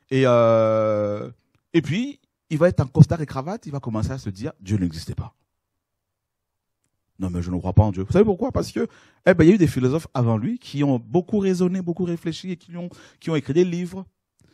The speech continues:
sur Dieu, sur la métaphysique, sur plein de choses, sur la nature, sur la création. Ils vont commencer à se dire, « Non, mais en fait, Dieu n'existait pas. » Et cet enfant, ce bébé, il est tellement intelligent, il est tellement riche, qu'il n'a pas le temps de se, de se préoccuper de son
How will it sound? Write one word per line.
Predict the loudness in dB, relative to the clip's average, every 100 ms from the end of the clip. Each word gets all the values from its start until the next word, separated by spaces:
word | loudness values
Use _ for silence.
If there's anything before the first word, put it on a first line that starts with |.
| _
sur | -20 -10 -4 -4
Dieu, | -4 -6 -6 -6
sur | -8 -10
la | -8
métaphysique, | -8 -8 -8 -10 -14 -18
sur | -18 -12
plein | -10
de | -10
choses, | -10 -10
sur | -8
la |
nature, | -8 -8 -10 -16
sur | -14
la | -16
création. | -10 -8 -8 -12 -14 _ _ _
Ils | -10
vont | -8
commencer | -6 -6 -4
à |
se | -6
dire, « | -4
Non, | -4
mais | -4
en |
fait, | -6
Dieu | -8 -8
n'existait | -8 -10 -14
pas. » | -12 -14 _ _ _ _ _ _ _ -20 -20 -20 _ _ _ _ 4
Et | 4 4
cet | 0 2 2
enfant, | 4 2 2
ce | 2
bébé, | 2 2 2 -2 -12 -20 _ _ _ _ _ _ _ _ -6
il | -4
est |
tellement | -2 -4 -4
intelligent, | -6 -6 -6 -6
il | -6
est |
tellement | -4 -2 0
riche, | -2 -4 -8 -14 _ _ _ _ _ _ _ _ _ _ _
qu'il | -6 -4
n'a | -4
pas | 0 2
le | 2
temps | -2 -6
de | -6
se, | -6
de | -8 _ _ -12
se | -2
préoccuper | -2 -2 -4 -4
de | -2
son | -4 -6 -8 -10